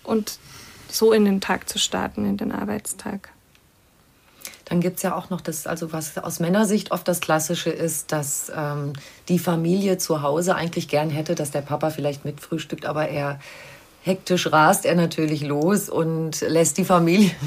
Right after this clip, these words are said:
Speaker 2: <laughs> zurück, Frau und Kinder. Ähm, da so eine Geschichte mit der Familie auch, das auch noch zu vereinbaren, dass man da vielleicht auch anders in den Tag einsteigt?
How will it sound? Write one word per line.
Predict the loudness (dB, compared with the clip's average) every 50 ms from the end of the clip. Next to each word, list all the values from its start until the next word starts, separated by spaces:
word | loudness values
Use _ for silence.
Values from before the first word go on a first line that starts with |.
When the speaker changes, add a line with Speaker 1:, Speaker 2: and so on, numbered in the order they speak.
| 0 2
Speaker 2:
<laughs> | 2 2 2 2 0
zurück, | -2 0 0 0 0 0 -2 -6 -8 -4 0 2 4 4 2 2 0 0 0 0 0 0 -2 -2 -2 -2 0 0 0 0
Frau | 2 4 6 8 8 8
und | 6 4 2 2
Kinder. | 4 4 4 6 6 4 4 2 -2 -8 -10 -8 -6 -6 -6 2
Ähm, | 4 6 6 8 6 6 4 2 4
da | 4 6 6 6 6
so | 6 6
eine | 6 6 6
Geschichte | 4 2 0 2 0 0 0 2 2 4 4
mit | 4 4 4 2
der | 0 2
Familie | 0 0 2 2 0 -2 0 0 0 2 2
auch, | 2 0 -2 -2
das | -2 -4 -2 -2 -4
auch | -6 -4 -4
noch | -4 -4
zu | -4 -6
vereinbaren, | -6 -4 -4 -4 -2 0 0 -2 0
dass | -2 -4 -2 -2
man | -2 -2
da | -2 -2 -4 -6
vielleicht | -6 -6 -6 -6 -6 -6
auch | -8 -6
anders | -6 -6 -6 -6 -8
in | -8 -8
den | -8 -8 -8
Tag | -4 -4 -4 -4 -2
einsteigt? | -4 -6 -6 -6 -8 -8 -8 -8 -10 -10 -14 -18